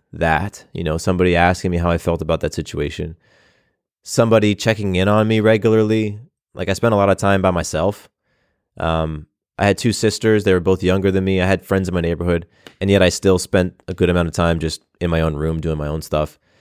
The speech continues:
And I think it would have been nice, this is me thinking in my head as I'm running, yeah, it would have been nice to have, you know,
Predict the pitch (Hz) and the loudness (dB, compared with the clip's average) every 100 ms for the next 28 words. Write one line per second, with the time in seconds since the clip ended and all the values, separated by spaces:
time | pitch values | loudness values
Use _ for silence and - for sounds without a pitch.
0 | _ _ _ _ _ 95 95 92 87 - | _ _ _ _ _ 2 4 2 -2 -8
1 | _ _ _ _ 139 156 135 104 95 92 | _ _ _ _ -2 2 4 4 2 0
2 | 87 85 110 - 90 90 87 - 82 82 | 2 2 0 0 -4 0 0 -2 -4 -2
3 | 80 78 80 80 78 78 76 80 _ _ | -2 -2 0 -2 -4 -4 -6 -8 _ _
4 | _ _ 156 110 113 107 92 95 - 92 | _ _ 0 2 4 2 2 0 0 0
5 | 87 80 - _ _ _ _ _ - | 0 0 -8 _ _ _ _ _ -16